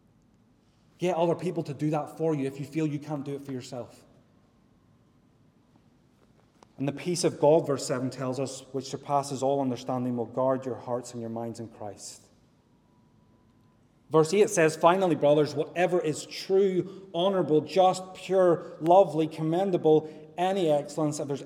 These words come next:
anything worthy of praise, think about these things." So often our hearts get bogged down in trouble and despair because we choose to think about those things. Think about these things. Think about what's true.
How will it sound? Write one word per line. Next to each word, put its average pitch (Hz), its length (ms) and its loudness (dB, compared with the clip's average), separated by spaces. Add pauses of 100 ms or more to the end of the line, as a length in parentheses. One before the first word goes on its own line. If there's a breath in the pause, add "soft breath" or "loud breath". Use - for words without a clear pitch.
anything 180 360 -4
worthy 143 200 -2
of 143 80 -6
praise, 151 180 -4
think - 640 -2
about 170 260 0
these 214 300 -6
things." 131 300 -6 (200 loud breath)
So 202 260 4
often 208 240 6
our 175 120 4
hearts 196 280 2
get 147 320 -6
bogged 190 360 2
down 175 420 0
in 147 160 -4
trouble 175 640 0 (180 loud breath)
and 151 160 0
despair 170 500 2
because 160 360 0
we 156 80 -2
choose 170 220 -6
to 147 100 -4
think 170 320 -2
about 143 280 0
those 160 280 0
things. 131 260 -6 (220 loud breath)
Think 214 240 0
about 190 280 4
these 185 300 -2
things. 135 420 -6 (360 loud breath)
Think 202 160 2
about 190 240 6
what's 185 260 -2
true. 175 560 -2